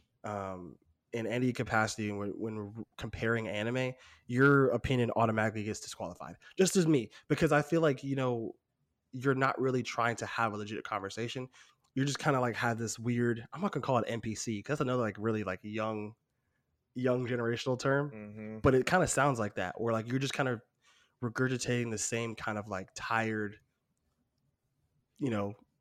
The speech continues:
Speaker 1: slang and talk that, you know, like, the, the kids on the internet that talk about anime talk, you know, use. You know what I'm saying? Like, it doesn't, it's not,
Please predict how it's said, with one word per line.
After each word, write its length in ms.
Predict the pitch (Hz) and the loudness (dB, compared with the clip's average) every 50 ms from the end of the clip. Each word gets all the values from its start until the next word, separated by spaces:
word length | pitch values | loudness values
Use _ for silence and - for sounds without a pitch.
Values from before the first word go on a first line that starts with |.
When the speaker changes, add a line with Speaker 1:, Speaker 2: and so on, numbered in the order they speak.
| _ _ _ | _ _ _
Speaker 1:
slang 580 | - - - - 120 120 120 120 120 113 113 110 | -6 -6 -4 -2 0 0 2 2 2 0 0 -2
and 260 | 107 104 107 104 107 | -4 -4 -6 -6 -6
talk 360 | - - 113 113 110 107 - | -4 -2 0 0 0 -2 -2
that, 200 | 110 101 101 80 | -4 -4 -4 -4
you 100 | - 117 | -4 -4
know, 160 | 120 113 107 104 | -4 -4 -4 -4
like, 160 | 104 107 113 | -6 -4 -4
the, 120 | 110 107 - - | -6 -8 -2 -2
the 120 | 117 113 | -2 -2
kids 260 | - - - 131 113 | -2 0 0 0 0
on 80 | 120 113 | 0 -4
the 80 | 110 107 | -4 -4
internet 300 | 117 117 113 113 110 80 | -2 -2 -2 -2 -2 -2
that 80 | 101 | -2
talk 120 | - 117 107 | -2 -4 -2
about 180 | 104 101 - | -2 -4 -2
anime 300 | - 131 135 127 113 101 | 0 0 0 0 0 -2
talk, 240 | - - 90 - - - | -4 -4 -6 -6 -6 -8
you 100 | 117 113 | -6 -4
know, 80 | 101 | -4
use. 360 | 95 85 107 104 92 90 - - | -2 -4 -4 -6 -6 -8 -6 -6
You 60 | 110 | -4
know 40 | 117 | -4
what 20 | |
I'm 40 | 117 | -2
saying? 220 | - 131 131 139 139 | 0 2 2 4 4
Like, 200 | 131 117 - - - - - - _ 151 | 2 0 -2 -6 -16 -20 -20 -8 _ 0
it 240 | 151 143 120 - | 0 0 0 0
doesn't, 440 | - 135 139 139 143 135 131 120 - | 2 2 2 2 0 -2 -4 -4 -6
it's 140 | 120 - - | -8 -6 0
not, 280 | 147 151 143 107 - | 2 2 2 2 -2